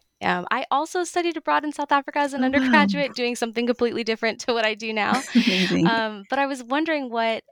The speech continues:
Speaker 1: um, you know, I, I found that time to be, you know, a time where, you know, being so far from home and i-, in such a unique and distinctive culture like South Africa, I found it a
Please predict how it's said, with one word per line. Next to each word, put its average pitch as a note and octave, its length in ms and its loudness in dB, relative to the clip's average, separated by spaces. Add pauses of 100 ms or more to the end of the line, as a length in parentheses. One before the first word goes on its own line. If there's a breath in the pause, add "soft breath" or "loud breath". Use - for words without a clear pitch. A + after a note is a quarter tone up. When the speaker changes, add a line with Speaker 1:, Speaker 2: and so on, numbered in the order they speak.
Speaker 1:
um, G3+ 300 0
you A3+ 120 -6
know, G3+ 80 0
I, A#3 240 2 (320)
I B3 160 2
found A#3 260 0
that G3+ 160 -2
time G3+ 220 -2
to F#3+ 80 -4
be, F3+ 280 -2 (140)
you G3 140 0
know, E3+ 80 2
a D#3+ 60 0
time F#3 300 2
where, E3+ 340 0 (360)
you F#3 160 -4
know, D#3+ 260 0 (400)
being F3 220 0
so G3 220 -2
far F3+ 200 0
from F3 200 -6
home F3 400 0
and E3 280 -4
i-, - 100 -10 (100)
in F#3 100 -2
such G3+ 200 0
a F3 180 -2
unique F#3+ 500 -2
and F3 300 -2 (240 loud breath)
distinctive F#3+ 560 -2
culture E3+ 480 0
like E3 240 -2
South E3 180 -4
Africa, F3 540 -2
I E3 240 0 (280)
found G#3+ 220 2
it G3+ 140 -2
a E3+ 160 -4